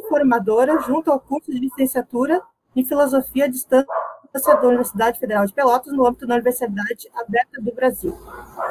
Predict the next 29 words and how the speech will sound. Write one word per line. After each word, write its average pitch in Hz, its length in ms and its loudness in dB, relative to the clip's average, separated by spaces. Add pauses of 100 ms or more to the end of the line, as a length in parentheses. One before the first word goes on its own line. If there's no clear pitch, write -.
(280)
Autora 269 400 6
da 240 200 8
obra 247 180 2
Simone 254 380 0
de 269 100 -16
Beauvoir 214 460 -2 (280)
e 269 60 2
a - 20 4
Libertação 294 520 -2
da 262 100 2
Mulher, 214 320 0 (380)
do 196 80 -2
Existencialismo 254 720 2
Sartreano 233 580 -2 (320)
à 240 100 4
Moral 247 280 6
da 247 80 6
Ambiguidade, 214 1300 0 (140)
fruto 294 260 -4
de 277 100 -10
sua 262 200 0
dissertação 254 500 0
de 247 80 6
mestrado. 226 500 2 (580)
Beatriz, 208 580 2
hein? 330 260 6 (720)
Show 240 260 6
de 320 140 6
bola. 294 220 4